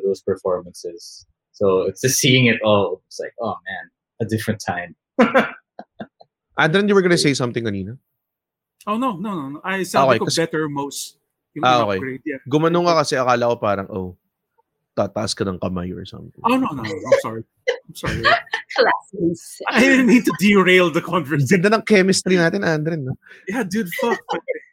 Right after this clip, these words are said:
Speaker 2: No, but,
Speaker 3: Baka
Speaker 2: but I
Speaker 3: pwede
Speaker 2: rem-,
Speaker 3: bago matulog with Red Oliero and Andren next
Speaker 2: I
Speaker 3: time.
Speaker 2: remember one of the vlog gags, uh, I remember humabol ako or one of those. Kasi, and then I had a gig somewhere else.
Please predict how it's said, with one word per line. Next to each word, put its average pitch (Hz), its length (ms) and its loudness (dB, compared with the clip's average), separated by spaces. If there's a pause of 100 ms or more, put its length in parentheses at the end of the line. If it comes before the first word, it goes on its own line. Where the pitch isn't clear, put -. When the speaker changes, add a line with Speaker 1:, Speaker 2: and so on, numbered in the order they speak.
(680)
Speaker 2:
No, 220 220 2
but, 233 160 4
Speaker 3:
Baka 269 80 8
Speaker 2:
but 226 80 6
I 247 80 4
Speaker 3:
pwede 247 160 4
Speaker 2:
rem-, - 80 2
Speaker 3:
bago 240 240 4
matulog 226 560 4
with 185 160 -2
Red 185 240 2
Oliero 170 400 2
and 156 80 -4
Andren 131 560 -8
next 127 160 -14
Speaker 2:
I 220 80 4
Speaker 3:
time. 233 160 4
Speaker 2:
remember 240 480 4
one 226 160 2
of 190 100 -2
the 214 80 4
vlog 175 380 0
gags, 151 800 2
uh, 156 400 6
I 165 240 4
remember 170 720 0 (160)
humabol 147 560 2
ako 127 440 0 (360)
or 143 400 4 (160)
one 147 480 0
of 120 160 -2
those. - 400 -4 (640)
Kasi, 139 440 2 (540)
and 139 220 0
then 139 440 2
I 135 120 4
had 151 120 4
a 147 80 4
gig 139 200 2
somewhere 127 400 0
else. 107 360 -2